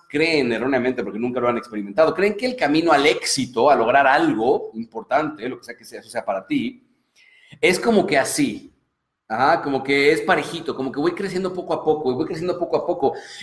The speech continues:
Y cualquier persona que haya logrado algún tipo de éxito en sus relaciones, en sus finanzas, en su salud, en lo que sea, sabe que el éxito no es así.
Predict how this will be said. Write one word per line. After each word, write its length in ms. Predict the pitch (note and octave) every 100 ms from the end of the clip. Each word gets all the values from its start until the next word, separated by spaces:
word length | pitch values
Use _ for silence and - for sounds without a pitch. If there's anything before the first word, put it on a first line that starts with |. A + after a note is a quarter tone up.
| -
Y 100 | D#3+
cualquier 360 | F3+ - B3+
persona 240 | B3 G3+ G3+
que 100 | F#3+
haya 100 | G3
logrado 280 | D3+ E3 E3
algún 220 | D3 E3+
tipo 200 | F#3 D3+
de 140 | C3
éxito 280 | C#3+ C3 A2+
en 60 | G#2+
sus 180 | A2+
relaciones, 640 | G2+ F#2+ F#2 B2 C#3+ E3 D#3
en 80 |
sus 420 | - A#2 G#2+ G2+ -
finanzas, 680 | G#2 B2 D3 D3+ D#3 D3+
en 80 | A#2+
su 120 | -
salud, 300 | G2+ F#2+ C3
en 80 | D3+
lo 80 | C3
que 120 | A#2
sea, 280 | - F3 C3 - - -
sabe 320 | - C4 D4+
que 80 | F#3
el 100 | E3
éxito 340 | A3+ F3+ D3
no 60 | D3
es 80 | F#3
así. 400 | B2+ F#3 B2+